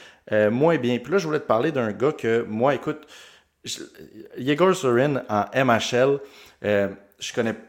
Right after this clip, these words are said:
pas super bien la ligue. C'est vraiment cette année, tu sais, avec Demidov puis Sorin, c'est sûr qu'on en a un peu plus vu, mais c'est pas une ligue avec laquelle le niveau, je suis super à l'aise. Puis, en plus, tu sais, dans l'endroit où il est projeté, euh, il y a beaucoup de gars avec lesquels je suis moins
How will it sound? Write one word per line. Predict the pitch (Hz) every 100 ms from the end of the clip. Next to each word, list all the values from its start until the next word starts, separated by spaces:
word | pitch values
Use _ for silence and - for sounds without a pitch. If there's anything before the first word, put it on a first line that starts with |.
| _
pas | - 190
super | - - 135
bien | 123 139
la | 110
ligue. | 113 151
C'est | - 113
vraiment | 110 120 143
cette | -
année, | 120 143
tu | 143
sais, |
avec | 131 113 117
Demidov | 120 120 127 139
puis | - 117 110 95
Sorin, | - 113 139
c'est | 135
sûr | 117 143
qu'on | 143 123
en | 120
a | 127
un | 127
peu | 151
plus | - 131 113
vu, | 131 190 - - -
mais | 110
c'est | 110 -
pas | 147
une | 147
ligue | 147 151
avec | 117 113
laquelle | 117 104 139
le | 123
niveau, | 113 120
je | 143
suis | - -
super | 127 131 127
à | 117 113
l'aise. | 127 196 190 - - - _
Puis, | - 147 165 165 -
en | 117 123
plus, | 131 175 180
tu | -
sais, | 156 156 -
dans | 113 131
l'endroit | 139 123 117 113 123 151
où | 131
il |
est | 117
projeté, | 117 110 - 143 160 - - -
euh, | 92 73 62 -
il |
y | 104
a |
beaucoup | 101 120 160
de | 120
gars | 147
avec | 160 107
lesquels | 107 143 147
je | 117
suis | 95 107
moins | 104 107 123 139 147